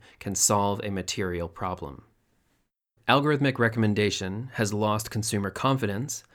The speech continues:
but there is still simply too much information to parse. Choice paralysis is driving consumers back towards curation in a moment where experts and institutions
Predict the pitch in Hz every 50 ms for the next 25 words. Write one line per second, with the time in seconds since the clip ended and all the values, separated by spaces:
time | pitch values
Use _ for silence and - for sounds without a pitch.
0 | _ - 123 120 127 123 123 117 - - - 160 147 139 135 139 - - 147 143
1 | 139 139 131 123 117 117 - - - 139 135 131 123 120 - - 113 110 110 110
2 | 107 101 98 92 - - 95 90 - 90 87 - - - 117 92 78 80 - -
3 | - - - _ _ _ _ _ _ _ _ _ _ _ _ _ _ _ _ _
4 | - - - - 147 151 156 - - - 120 117 113 113 117 113 110 110 - 87
5 | 90 104 - - - 113 110 104 - 120 110 110 117 113 117 113 113 - 113 107
6 | - 117 107 104 101 95 95 95 107 - 104 104 113 113 110 - - 123 113 107
7 | 104 - - - 107 101 107 117 120 113 - - 87 80 98 113 113 - - -
8 | - - _ - - 110 107 107 117 123 135 143 143 135 127 123 - 117 110 -
9 | - 127 139 - - - 117 113 113 - 113 113 110 110 110 110 - 107 101 -
10 | 143 143 135 - 92 90 92 107 117 - -